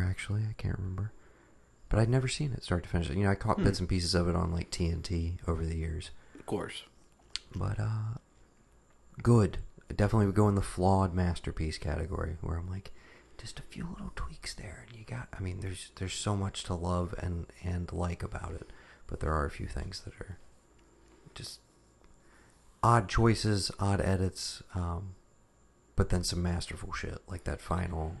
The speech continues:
Speaker 1: uh, subway chase slash shootout is, is pretty remarkable.
Speaker 2: Did they do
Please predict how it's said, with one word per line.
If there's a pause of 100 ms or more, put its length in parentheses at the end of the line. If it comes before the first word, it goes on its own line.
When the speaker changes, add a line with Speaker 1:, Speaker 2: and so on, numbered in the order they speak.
Speaker 1:
uh, (920)
subway
chase
slash
shootout (220)
is, (600)
is
pretty
remarkable.
Speaker 2:
Did
they
do